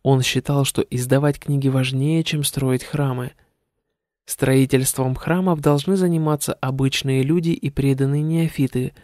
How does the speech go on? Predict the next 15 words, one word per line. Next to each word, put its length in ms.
а 100
долг 360
возвышенных 760
и 80
уполномоченных 920
Господом 460
преданных – 500
писать 540
и 120
издавать 440
книги 400
и 180
повсеместно 720
распространять 880
их. 220